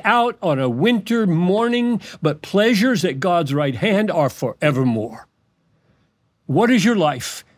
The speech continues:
You are like a mist that appears for a little time and vanishes. In your presence is fullness of joy. At your right hand are pleasures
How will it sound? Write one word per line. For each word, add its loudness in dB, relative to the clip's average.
You 4
are 4
like 2
a 2
mist 0
that 0
appears 0
for -4
a 0
little 0
time 0
and 0
vanishes. -2
In -2
your 2
presence -2
is -6
fullness -2
of -2
joy. -2
At -2
your 0
right -2
hand -2
are -4
pleasures -2